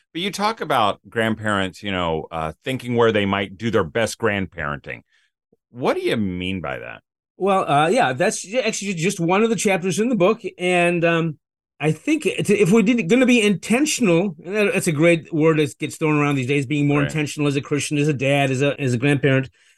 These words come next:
Speaker 2: you need to think of yourself, especially if you're not sure exactly the best way or the best way to connect with your grandkids. There is a workshop or a garden or a home office or a porch swing or a, or a kitchen sink even where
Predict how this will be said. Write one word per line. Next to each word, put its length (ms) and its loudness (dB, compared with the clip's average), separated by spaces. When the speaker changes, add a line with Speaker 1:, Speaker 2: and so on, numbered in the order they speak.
Speaker 2:
you 120 -2
need 140 4
to 80 4
think 320 -2
of 80 4
yourself, 580 4
especially 500 2
if 40 2
you're 100 4
not 140 2
sure 240 4
exactly 320 2
the 120 2
best 220 -2
way 380 4
or 140 4
the 160 -6
best 400 -6
way 180 4
to 60 4
connect 300 0
with 80 2
your 100 4
grandkids. 500 2
There 240 2
is 160 4
a 120 6
workshop 760 2
or 240 0
a 60 -2
garden 640 0
or 220 -2
a 100 -2
home 320 2
office 760 2
or 200 0
a 80 -2
porch 400 -2
swing 640 0
or 220 0
a, 80 2
or 280 0
a 180 -4
kitchen 360 -2
sink 300 0
even 400 2
where 420 4